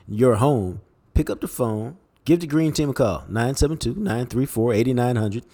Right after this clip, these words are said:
Tell them your situation, say, "Here's the details. What do you think?"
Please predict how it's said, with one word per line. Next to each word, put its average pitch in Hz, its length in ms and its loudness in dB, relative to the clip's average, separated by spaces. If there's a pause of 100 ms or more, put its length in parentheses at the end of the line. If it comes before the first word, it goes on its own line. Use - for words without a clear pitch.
(420)
Tell 170 220 4
them 208 120 0
your 208 80 0
situation, 160 640 0
say, 139 140 -2
"Here's 170 220 2
the 165 60 -10
details. 170 600 -4
What 147 100 -2
do 170 60 -4
you 190 60 -2
think?" - 400 -12